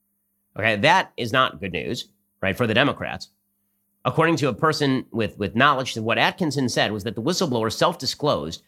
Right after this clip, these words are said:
that he was a registered Democrat and that he had a prior working relationship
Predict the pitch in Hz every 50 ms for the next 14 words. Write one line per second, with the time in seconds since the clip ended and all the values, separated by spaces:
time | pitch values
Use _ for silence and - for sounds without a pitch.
0 | _ _ - - 123 151 143 110 113 117 139 170 175 175 - 185 160 120 127 110
1 | 101 95 - 107 98 95 - - 117 123 117 120 139 120 113 - - 143 151 165
2 | 135 135 135 175 226 - - 190 147 113 101 92 87 87 - 98 90 - 95 85
3 | -